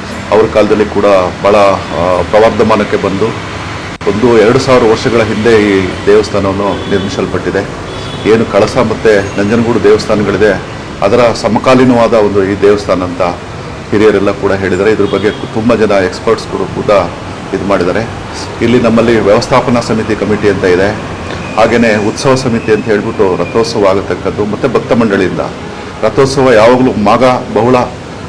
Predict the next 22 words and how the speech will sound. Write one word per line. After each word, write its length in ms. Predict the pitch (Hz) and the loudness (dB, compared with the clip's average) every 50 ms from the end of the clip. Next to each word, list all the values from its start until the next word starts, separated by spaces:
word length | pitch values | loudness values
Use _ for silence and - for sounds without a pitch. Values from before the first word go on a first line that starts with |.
| - - - | -12 -4 0
ಪೂರ್ಣಮಿ 380 | 120 127 123 131 120 117 113 | 2 4 4 4 4 4 4
ಎಂದು 600 | 113 107 110 107 123 120 107 98 95 95 - - - - - - - - - 98 | 2 2 2 2 2 2 2 2 0 -4 -10 -14 -14 -14 -14 -12 -10 -6 -2 -2
ನಮಗೆ 320 | 104 101 104 101 101 - | 0 0 0 0 0 2
ಗಿರಿಜಾ 240 | 104 113 110 131 127 | 2 2 2 2 2
ಕಲ್ಯಾಣ 380 | - 123 110 110 110 107 104 | 2 2 2 2 2 2 2
ಮತ್ತು 300 | 110 110 101 98 - 117 | 2 0 0 -2 -2 -2
ರಥೋತ್ಸವ 440 | 101 104 - 123 113 - - 120 104 | -2 0 0 0 -2 0 0 0 0
ಕೂಡ 380 | 101 - 104 101 101 98 90 101 | 0 0 -2 -2 -2 -2 -2 -2
ನಡೀತದೆ. 440 | 98 92 90 - 92 92 113 127 - - - - - - - - - - | -4 -4 -2 -2 -2 -2 -2 -4 -4 -10 -14 -14 -16 -16 -14 -12 -6 -2
ಭಾಳ 160 | - 113 123 | 2 2 4
ವಿಜೃಂಭಣೆಯಿಂದ 680 | 120 110 107 98 107 123 127 131 131 131 127 123 120 113 | 4 2 0 -2 0 0 2 4 4 4 4 2 2 0
ನಡೆಯುತ್ತದೆ. 540 | 110 101 98 98 92 85 - 95 90 101 113 110 - - - - - 110 101 | 0 0 0 -2 -2 -2 -4 -4 -2 -2 -2 -2 -6 -12 -16 -16 -14 -8 -4
ಹಿಂದಿನ 300 | 123 123 131 139 139 135 | 0 2 4 4 4 4
ದಿವಸ 200 | 127 127 127 135 | 4 2 4 4
ಹತ್ತನೇ 480 | 127 117 107 117 113 - - 139 131 | 2 2 4 2 -2 -2 0 -2 0
ತಾರೀಕು 340 | 131 131 123 117 120 - 131 | 2 2 0 0 0 -2 -4
ಸಾಮಾನ್ಯವಾಗಿ 840 | - - 110 113 117 113 117 113 107 107 104 123 127 117 107 104 92 82 - - - - - - | -2 0 0 2 2 2 0 0 -2 -2 0 0 2 2 2 2 0 -2 -6 -14 -16 -12 -6 -4
ಫಸ್ಟ್ 200 | 104 - - - | -4 -4 -2 -4
ದಿವಸ 160 | 123 - - | -4 -2 -2
ಗಣಪತಿ 380 | 110 98 104 113 - 131 135 127 | -2 0 0 0 -2 0 0 0
ಹೋಮ, 280 | 120 107 101 107 110 | 0 0 -2 0 0
ಆ, 380 | 110 110 - - - - - | 0 -2 -2 -6 -8 -8 -6